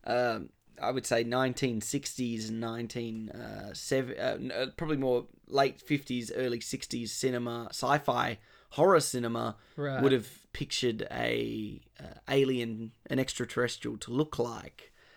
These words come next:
Speaker 1: But it was never shot in a positive connotation. It was always
Speaker 2: Yeah, you associate him
Speaker 1: the
Speaker 2: with, like, the
Speaker 1: invasion.
Speaker 2: scary image and
Speaker 1: Yeah, invasion, you know, taking over the earth sort of situation.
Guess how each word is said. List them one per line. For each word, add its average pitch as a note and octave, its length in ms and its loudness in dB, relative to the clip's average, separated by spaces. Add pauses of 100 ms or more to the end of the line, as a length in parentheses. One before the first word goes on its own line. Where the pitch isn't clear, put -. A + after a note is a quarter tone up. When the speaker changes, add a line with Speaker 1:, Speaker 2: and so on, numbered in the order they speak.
(140)
Speaker 1:
But B2+ 100 4
it B2+ 80 2
was C3 160 0
never C#3+ 240 4
shot C#3 380 2
in B2 100 -6
a A#2 140 -4
positive B2+ 580 4
connotation. A2+ 640 -6
It - 100 -12
was - 120 -6
always D3+ 160 2
Speaker 2:
Yeah, C#3 140 8
you C3 180 4
associate B2+ 600 2
him B2 100 2
Speaker 1:
the B2 100 4
Speaker 2:
with, A2+ 80 -2
like, A#2 100 4
the A#2+ 60 6
Speaker 1:
invasion. A#2 300 2
Speaker 2:
scary A2+ 360 0
image A#2+ 340 -8
and A#2+ 220 -10
Speaker 1:
Yeah, C#3 220 0
invasion, A#2 1000 -4
you A#2 140 -8
know, A#2+ 140 -10
taking A#2 360 -4
over A#2 200 -4
the A2 180 -8
earth A#2+ 340 -8
sort A#2 240 -4
of D3+ 140 -12
situation. - 720 -10